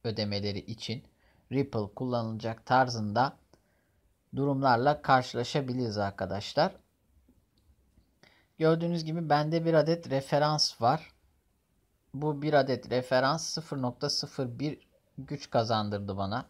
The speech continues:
Normalde saatte sıfır nokta sıfır iki B N D X kazanırken yüzde elli artışla sıfır nokta sıfır üç B N D X kazanıyorum. Yani bu da demek oluyor ki referans başına sıfır nokta sıfır bir.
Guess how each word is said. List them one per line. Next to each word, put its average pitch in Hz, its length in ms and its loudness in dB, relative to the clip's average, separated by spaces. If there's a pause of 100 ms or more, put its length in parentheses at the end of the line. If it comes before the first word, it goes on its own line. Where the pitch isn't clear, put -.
(120)
Normalde 123 680 -2 (640)
saatte 127 540 4
sıfır 139 340 -6
nokta 131 260 -4
sıfır - 280 -6
iki 131 480 -4 (100)
B 120 280 -2
N 123 160 0
D 123 160 0
X 110 200 -2
kazanırken 135 800 -2 (340)
yüzde 131 380 -2
elli 123 160 2
artışla 127 560 2
sıfır - 300 -6
nokta 110 260 -6
sıfır - 280 -8
üç - 220 -12
B 110 160 -2
N 117 140 -4
D 113 140 -2
X - 180 -10
kazanıyorum. 101 600 -6 (500)
Yani 135 240 0
bu 151 60 -2
da 143 140 0
demek 147 280 -2
oluyor 143 320 -2
ki 156 120 -4
referans 147 460 0
başına 139 320 -4
sıfır 143 340 -6
nokta 120 280 -4
sıfır 147 480 -6
bir. 113 320 -4